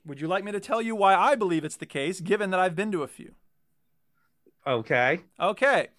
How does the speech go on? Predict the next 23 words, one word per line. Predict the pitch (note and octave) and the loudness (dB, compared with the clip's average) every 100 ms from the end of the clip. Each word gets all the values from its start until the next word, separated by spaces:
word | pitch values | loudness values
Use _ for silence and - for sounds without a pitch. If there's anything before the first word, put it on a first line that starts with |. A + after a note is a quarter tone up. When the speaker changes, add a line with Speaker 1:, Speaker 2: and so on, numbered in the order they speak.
| _ - - - - _ _ _ | _ -20 -20 -20 -20 _ _ _
Speaker 1:
Wealthy | D#3 B3 F#4 D4+ | 8 8 10 4
countries | A3+ F#3 - A3 G#3+ | 4 2 2 0 0
have | F#3 G#3 G3+ | 4 6 6
easier | G3+ A3 C4+ B3 B3+ B3+ A#3 A#3 G3 | 4 2 2 2 2 4 6 6 4
ways | G3 G3+ C4 B3 G3+ | 4 4 4 2 2
of | - F#3+ | 0 0
dealing | E3 A3+ A3+ | 0 0 2
with | A3+ | 0
logistical | G#3 G#3+ F#3 D#4 - - E3+ | 0 0 0 -4 -4 -6 -4
problems, | - D#3 B2+ B2 - | 2 2 2 -4 -10
so | - G#3+ F#3+ | -4 0 4
that | F#3+ G3 | 4 4
even | C4+ F4+ F4 | 2 0 0
things | C#4 D4 C4+ A3 | -2 -2 -2 2
like | G3+ F3 | 2 2
sewage, | - - - F#4+ F4+ D#3+ C3 - - - _ _ - | -2 -4 2 4 4 2 -4 -10 -12 -12 _ _ 0
which | F#3+ G3 | 2 4
are | F#3 F3 | 4 4
no-brainers | E3 A#3+ D4 B3 E4 A3 F#3+ G3 | 6 4 6 6 6 4 2 2
in | |
a | G3+ | 0
rich | F#3 F#3+ - | 0 -2 -2
country, | B3+ F#4+ - D3 D#3+ | -2 -2 -4 -10 -12